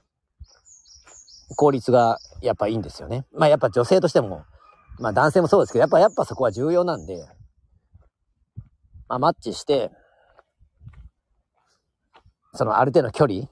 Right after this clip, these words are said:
あ、これは、まあ、会えそうな距離感だなとか、時間帯的にももしかしたら大丈夫そうだなってなったら、まあ、早めに出す。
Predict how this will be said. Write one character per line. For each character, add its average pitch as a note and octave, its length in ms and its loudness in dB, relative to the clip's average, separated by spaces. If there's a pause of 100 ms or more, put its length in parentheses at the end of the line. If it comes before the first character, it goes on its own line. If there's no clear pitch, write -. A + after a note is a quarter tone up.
あ、 A2+ 120 -6
こ B2 120 -4
れ A2+ 60 0
は、 - 100 -4
ま B2 160 0
あ、 - 20 0
会 B2 140 4
え B2 40 2
そ C3+ 160 2
う C3 40 2
な B2+ 120 0
距 C3 100 -2
離 A#2+ 120 -2
感 F#2+ 180 -6
だ E2 80 -10
な E2 120 -12
と - 60 -12
か、 F#2+ 180 -8
時 G2+ 120 -8
間 B2+ 220 2
帯 B2+ 160 0
的 D3 300 -4
に F#3+ 100 -2
も D3 100 -4
も B2 100 -4
し - 80 -8
か A2+ 60 -6
し - 40 -14
た A2 80 -6
ら F2+ 280 -8 (300)
大 A2 160 -2
丈 A#2+ 100 0
夫 G#2 60 -4
そ C3 140 0
う - 20 2
だ G2+ 80 -4
な G#2+ 100 0
っ - 40 -12
て - 80 -12
な D#3 100 -4
っ - 40 -12
た - 100 0
ら、 G#2+ 360 0
ま G2+ 260 -8
あ、 - 60 -20 (500)
早 F2+ 220 -10
め F#2+ 100 -10
に F#2 200 -12 (560)
出 G#2 140 -2
す。 - 260 -14